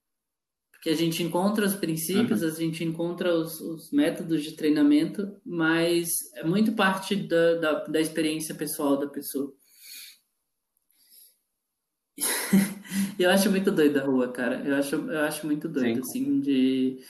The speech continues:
Speaker 1: de ir em centros com, com muita pessoa, assim, centros de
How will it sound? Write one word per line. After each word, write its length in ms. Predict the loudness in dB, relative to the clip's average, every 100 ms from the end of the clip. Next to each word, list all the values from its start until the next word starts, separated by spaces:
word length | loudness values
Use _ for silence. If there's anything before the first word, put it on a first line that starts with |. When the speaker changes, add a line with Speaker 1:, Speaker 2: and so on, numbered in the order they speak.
| -20 -20 _ _ -8
Speaker 1:
de 160 | 2
ir 360 | 4 4 4 6
em 120 | 4
centros 640 | 4 4 6 4 4 4 4 -4 -8 -18 -20 _ _ _ _ _ _
com, 220 | 0 0
com 180 | 2 2
muita 260 | 4 4 2 -6 -14 -10 -2
pessoa, 400 | 0 2 2 0
assim, 240 | -2 -2
centros 440 | 0 -2 0 0 0
de 680 | 2 2 4 4 0 -4